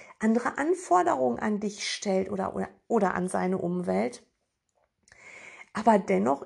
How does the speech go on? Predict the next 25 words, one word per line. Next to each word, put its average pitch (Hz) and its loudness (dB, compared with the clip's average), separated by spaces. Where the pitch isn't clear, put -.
ist - -4
er 233 -2
auf 208 -10
der 202 -4
Grundlage 220 -2
zunächst 226 -8
einfach - -14
nur 214 -4
ein 269 -8
Zufüger. 202 -6
Er 220 2
will 311 4
sich 349 -2
was 311 -4
zufügen. 180 -6
Geben 269 0
und 294 -2
nehmen, 185 2
geben 220 -4
und 226 -6
nehmen, 185 -6
das 208 -10
ist - -12
das 240 -12
Ego. 208 -10